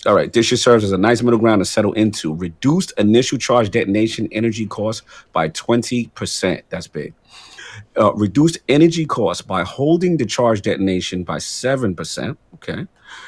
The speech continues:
Reduced time required to fully charge the charge detonation from zero point nine to zero point seven seconds. Okay.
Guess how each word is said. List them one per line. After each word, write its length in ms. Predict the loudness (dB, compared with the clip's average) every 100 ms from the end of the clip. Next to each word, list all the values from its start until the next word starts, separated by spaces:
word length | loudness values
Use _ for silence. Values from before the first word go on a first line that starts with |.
| -2
Reduced 440 | 0 4 4 2 -6
time 360 | -2 0 0 0
required 480 | -4 -2 0 0 -2
to 100 | -6
fully 500 | -8 -2 0 0 -4
charge 380 | -2 0 0
the 80 | -2
charge 340 | -6 0 0 0
detonation 540 | -2 -2 -2 -2 -6
from 180 | -6 -6
zero 200 | -4 -4
point 260 | -4 -4
nine 340 | -2 -2 -2 -6 -14 -14
to 120 | -8
zero 200 | -2 0
point 220 | 0 -2 -2
seven 260 | -2 -4
seconds. 520 | -4 -10 -8 -10 -12 -20 -20 -14
Okay. 600 | -10 -8 0 0 0 -2